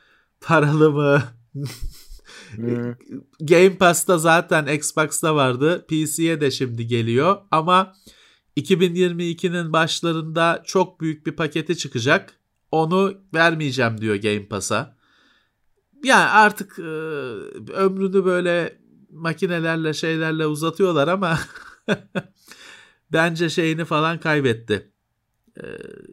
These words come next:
Speaker 1: rotasını kaybetti. E, bir oraya bir buraya yalpa yapıyor. Evet, Game
Speaker 2: Evet.
Speaker 1: Pass P C'ye de işte şu anda olan D L C'leriyle gelecekmiş.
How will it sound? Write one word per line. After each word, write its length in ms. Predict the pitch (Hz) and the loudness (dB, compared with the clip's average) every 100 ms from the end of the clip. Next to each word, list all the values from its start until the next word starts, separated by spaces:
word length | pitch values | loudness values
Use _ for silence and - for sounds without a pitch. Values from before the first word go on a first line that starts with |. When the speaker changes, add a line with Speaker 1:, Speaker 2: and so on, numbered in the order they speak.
| - | -16
Speaker 1:
rotasını 720 | 131 143 139 151 - 143 156 | -4 -2 0 0 0 -4 -4
kaybetti. 880 | 151 147 127 110 - 156 160 - - _ - | -2 0 0 -2 -4 -2 -2 -2 -8 _ -18
E, 40 | 104 - - - - - - | -14 -14 -16 -18 -18 -18 -6
bir 120 | 151 | -2
oraya 360 | 147 127 123 135 | 0 0 0 0
bir 120 | 139 | -2
buraya 300 | 123 117 127 | 0 0 2
yalpa 400 | 151 135 131 143 | 2 2 0 0
yapıyor. 440 | 127 113 113 123 - _ _ _ _ _ - | -2 0 -2 -2 -4 _ _ _ _ _ 0
Evet, 360 | 180 107 - | 2 2 0
Game 140 | - 131 | 0 0
Speaker 2:
Evet. 160 | 113 | 0
Speaker 1:
Pass 260 | 117 113 - | -2 -4 -4
P 160 | 123 | -4
C'ye 320 | 107 - 95 120 | -2 -2 0 0
de 140 | 160 | 0
işte 240 | - - | 0 -2
şu 240 | 135 - 160 | -2 2 6
anda 320 | 143 139 151 | 6 4 2
olan 400 | 135 139 143 131 | 4 4 2 2
D 200 | 117 104 | 0 0
L 160 | 101 95 | 0 -2
C'leriyle 580 | 104 92 95 98 151 | -2 -2 -2 -2 -2
gelecekmiş. 720 | 180 165 143 139 117 98 - | 0 0 0 0 -2 -10 -10